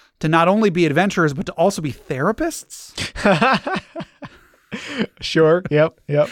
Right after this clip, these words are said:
Speaker 1: So we've got the bards that are, that are also in a mage band. We've got the fighters that are all therapists. <laughs> What else can we come up with?
Speaker 2: Uh, yeah, the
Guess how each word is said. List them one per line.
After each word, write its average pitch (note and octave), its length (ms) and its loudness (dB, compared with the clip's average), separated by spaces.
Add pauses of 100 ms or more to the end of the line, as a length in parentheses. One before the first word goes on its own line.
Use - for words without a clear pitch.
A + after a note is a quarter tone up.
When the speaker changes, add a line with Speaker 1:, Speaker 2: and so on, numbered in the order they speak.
Speaker 1:
So G3+ 140 0
we've G3 160 2
got G#3+ 220 2
the F3+ 80 0
bards F#3+ 500 2
that G3+ 120 4
are, F#3+ 240 2
that F3 160 2
are F#3 80 2
also F3+ 460 2
in E3 360 -2
a D3 80 -2
mage D#3 340 0
band. A#2+ 460 -2 (460)
We've C#3+ 100 -4
got D3+ 140 2
the D3 80 -2
fighters F#3 420 2
that F3 100 4
are E3 100 6
all C#3 120 4
therapists. C3 840 -2 (160)
<laughs> - 40 -20
What G#3+ 220 2
else D#3 260 -2
can E3 160 -6
we D3+ 80 -6
come D3 180 -8
up C#3+ 160 -6
with? C3 180 -8 (200)
Speaker 2:
Uh, B2+ 480 -2
yeah, B2+ 220 -2
the B2 180 -6